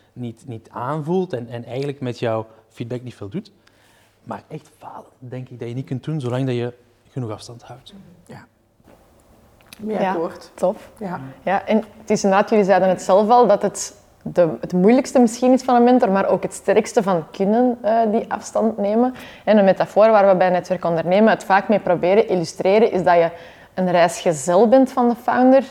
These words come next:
Speaker 3: in plaats van een reisbegeleider, hè. En niet per se de bedoeling is dat je aan het handje vasthoudt, maar juist eerder gaat, gaat stimuleren en vooruit helpen.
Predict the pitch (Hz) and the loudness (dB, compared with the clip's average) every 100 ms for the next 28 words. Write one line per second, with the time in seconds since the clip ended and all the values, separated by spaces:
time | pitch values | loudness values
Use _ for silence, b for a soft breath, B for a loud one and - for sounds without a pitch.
0 | - B B B - 196 196 220 226 233 | -10 B B B -4 -2 2 0 2 0
1 | 196 180 196 190 - 165 202 180 165 165 | 2 2 2 2 -2 -2 0 0 0 2
2 | 202 - - - 214 208 185 185 190 185 | 2 0 -4 0 2 0 -2 -2 -2 -4
3 | 180 - 190 196 - - 180 180 196 208 | -6 0 2 2 0 -6 -4 0 4 4
4 | 190 190 - 185 175 175 202 190 156 180 | 4 2 0 -4 -2 0 0 -2 -2 -2
5 | - 233 202 180 175 170 - 180 180 170 | 0 0 0 -2 -2 -2 -2 -2 -2 -6
6 | 160 - 165 160 - 202 185 170 175 240 | -8 -8 -8 -6 -6 -2 0 0 2 4
7 | 214 180 170 - 165 160 208 - - 180 | 4 2 0 -4 -2 0 -2 -4 -10 -2
8 | 214 226 269 | -2 0 0